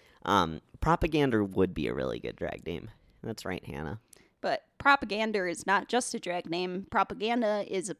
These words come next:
Speaker 2: bad thing, and it's in video games, and Kai's gonna tell us about it now.
Speaker 1: Um, yeah, so something that I have been thinking about, uh, somewhat recently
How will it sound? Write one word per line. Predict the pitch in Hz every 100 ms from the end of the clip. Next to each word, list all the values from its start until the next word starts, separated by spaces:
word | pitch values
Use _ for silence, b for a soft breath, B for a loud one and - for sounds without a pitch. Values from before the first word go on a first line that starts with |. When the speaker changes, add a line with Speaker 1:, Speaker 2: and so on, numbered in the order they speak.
| _ -
Speaker 2:
bad | 214 226 -
thing, | 180 160 - - _ -
and | - 170 165 -
it's | 190 -
in | 254 254
video | 247 220 180
games, | 180 180 185 - -
and | 175
Kai's | - 190 190
gonna | 208 175
tell | - 156
us | -
about | - - -
it | - -
now. | - - _ _ -
Speaker 1:
Um, | 101 90 78 73 -
yeah, | - 127 160 -
so | - - 131 120 107 - - - -
something | - - 180 - 202 180
that | 156
I | - 127
have | 131
been | 117 113
thinking | 120 - 110
about, | 95 90 87 80 -
uh, | 87 60 58 53 - - - -
somewhat | - - 98 90
recently | - 90 - 101 - 82 80 92